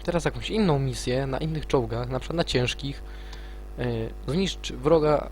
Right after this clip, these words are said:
A, to też z tym mam problem lekki, bo tutaj trzeba, mm, z dość z dalek-, znaczy, no, sto metrów, ale, y, jak dla mnie tu trzeba z dość z daleka zniszczyć jakiś czołg. Ym, tutaj, y,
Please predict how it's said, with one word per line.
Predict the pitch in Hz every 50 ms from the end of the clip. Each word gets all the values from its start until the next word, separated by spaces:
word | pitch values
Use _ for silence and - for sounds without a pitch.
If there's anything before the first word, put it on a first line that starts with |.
| - -
A, | - - 151 160 151 135 -
to | - 135
też | - - 190 - -
z | -
tym | - 151 147 147
mam | 143 147 143 131
problem | - 156 165 147 123 123 120 123
lekki, | 120 120 120 - - - - - 131 127
bo | 117 127 131 131 - - - - - - - - - - -
tutaj | - 156 165 165 147
trzeba, | - - - 180 165 156 160 151 143
mm, | 135 131 117 110 131 135 131 131 127 127 123 123 - - - -
z | 143 131
dość | 131 160 175 160
z | 135 123
dalek-, | 156 170 175 180 185 165 - -
znaczy, | - 151 170 160 - 147
no, | 143 139 131 117 - -
sto | - - - - - - - 131 131
metrów, | 131 131 127 120 - - 120 131 131 - - - - - - - - - - - - - -
ale, | - 131 139 139 139 147 147 147 - -
y, | - 139 135 139 135 135 131 131 - - - -
jak | 139 147 139 135 -
dla | 147 160
mnie | 160 165 170
tu | 156 139
trzeba | - - 165 151 143 131
z | 123
dość | 117 156 160 135
z | 127
daleka | 120 143 143 143 143 - 147 123
zniszczyć | 117 170 180 180 - - 143 -
jakiś | 135 - - 127 - -
czołg. | - 127 113 117 117 120 - - - - -
Ym, | 120 120 117 117 117 117 120 117 - - - - - - - - - - - - - - - - - - - - - - - - - - - - - - - - - - - - - - - - - - - -
tutaj, | 127 - 127 127 120
y, | 123 127 127 127 123 123 123 120 -